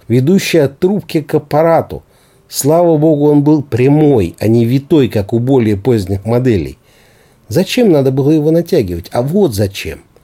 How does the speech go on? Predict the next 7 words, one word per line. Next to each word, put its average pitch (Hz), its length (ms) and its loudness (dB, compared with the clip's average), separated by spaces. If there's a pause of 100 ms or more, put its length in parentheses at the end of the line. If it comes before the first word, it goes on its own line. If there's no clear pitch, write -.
(180)
Он 113 140 -2
касался 135 560 -2
обратной 139 420 0
стороны 135 440 0
грифа 139 380 -2
моей 127 240 2
бас-гитары. 120 800 -2